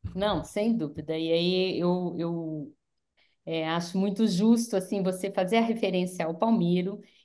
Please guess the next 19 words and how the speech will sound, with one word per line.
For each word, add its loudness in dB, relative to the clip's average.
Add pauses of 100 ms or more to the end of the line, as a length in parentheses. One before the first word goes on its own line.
(140)
que 0
é 6
alguém 4
que 0
estuda -2
esse 0
assunto -2
muito 2
antes 4
de -4
mim, 0
né? 0
Eu 6
acho 8
que 0
muito 2
antes 2
de -2
todo 0